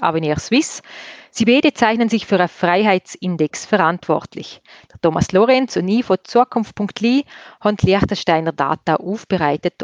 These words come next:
und beigesteuert. Samuel Rutz, zuerst einmal, warum betreibt Avenir Suisse der Aufwand und publiziert Jahr für Jahr einen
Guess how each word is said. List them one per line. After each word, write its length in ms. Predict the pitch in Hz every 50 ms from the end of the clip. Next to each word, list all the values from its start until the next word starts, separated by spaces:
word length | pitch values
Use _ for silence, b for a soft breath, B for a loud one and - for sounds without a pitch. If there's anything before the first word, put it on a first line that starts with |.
| - -
und 240 | 214 233 220 - -
beigesteuert. 760 | - 143 143 - - - - - 151 156 - - - - - - - _ _ B B B B B B B B B B B B -
Samuel 380 | - - 226 233 240 233 233
Rutz, 280 | 220 269 339 - - -
zuerst 300 | - 254 262 254 - -
einmal, 320 | 240 220 208 202 208 - _
warum 360 | - 196 220 233 254 294 302 285
betreibt 520 | 262 - - - 233 240 - - - -
Avenir 400 | 180 180 175 185 180 175 175 170
Suisse 400 | - - - 185 190 180 - - -
der 240 | 180 175 180 - -
Aufwand 560 | 190 190 196 - - - 165 156 165 165 160
und 160 | 160 160 -
publiziert 640 | - 175 - 165 170 - - 175 160 156 - -
Jahr 220 | - 156 - 175 175
für 160 | - - 175
Jahr 360 | 175 151 151 165 170 - 170
einen 160 | - 185 175